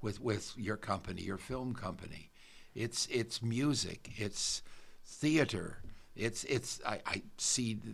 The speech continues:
new theater companies flourishing and so on, you know? Um, all of these activities, uh, to me, make Stratford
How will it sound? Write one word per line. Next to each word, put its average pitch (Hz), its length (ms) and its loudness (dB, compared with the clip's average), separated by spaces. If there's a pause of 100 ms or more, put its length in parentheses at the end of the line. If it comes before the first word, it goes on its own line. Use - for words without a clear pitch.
(100)
new 127 640 4 (320)
theater 107 480 4
companies 95 880 6 (260)
flourishing 90 840 6
and 85 140 -2
so 87 280 4
on, 85 280 2
you 101 140 0
know? 143 260 2 (480)
Um, 101 720 4 (240)
all 180 360 4
of 165 200 2
these 139 580 4 (520)
activities, 113 1080 4
uh, 101 380 4
to - 120 4
me, 117 540 4 (720)
make 139 320 4
Stratford 123 800 4